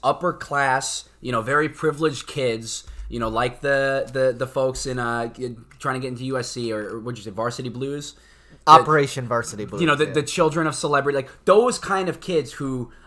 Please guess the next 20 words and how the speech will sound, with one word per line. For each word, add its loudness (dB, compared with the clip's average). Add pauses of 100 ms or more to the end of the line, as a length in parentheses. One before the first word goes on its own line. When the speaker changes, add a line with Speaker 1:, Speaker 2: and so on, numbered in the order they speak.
(120)
Speaker 1:
obviously, 6
their 0
problems 0
are, -2
are 0
nothing 0
compared -4
to, -2
you -8
know, -6
the, -12
the -8
ones -2
we're -16
talking -2
about -2
responding -4
to -8
trauma, -2
but -8